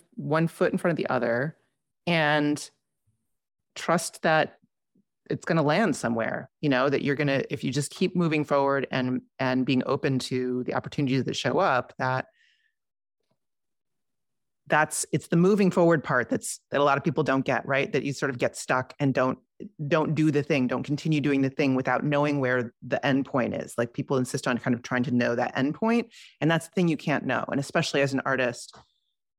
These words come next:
I'm sure, you know, Brittany, you aside, where this is, like, actually your dream job that you already knew.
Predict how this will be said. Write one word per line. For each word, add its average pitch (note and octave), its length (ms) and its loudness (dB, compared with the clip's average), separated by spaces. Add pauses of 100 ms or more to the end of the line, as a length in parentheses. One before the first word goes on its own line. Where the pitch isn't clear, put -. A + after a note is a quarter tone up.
I'm C#3 100 0
sure, E3 480 2 (100)
you E3 120 0
know, B2+ 240 2 (200)
Brittany, F#3 400 2
you G3 180 2
aside, B2 400 0
where B2 120 -4
this C3 180 -6
is, C3+ 120 -6
like, B2+ 180 0
actually C3 300 -2
your B2+ 80 2
dream B2+ 240 -2
job A2+ 220 -2
that - 80 -14
you - 60 -2
already B2+ 200 0
knew. B2+ 280 -4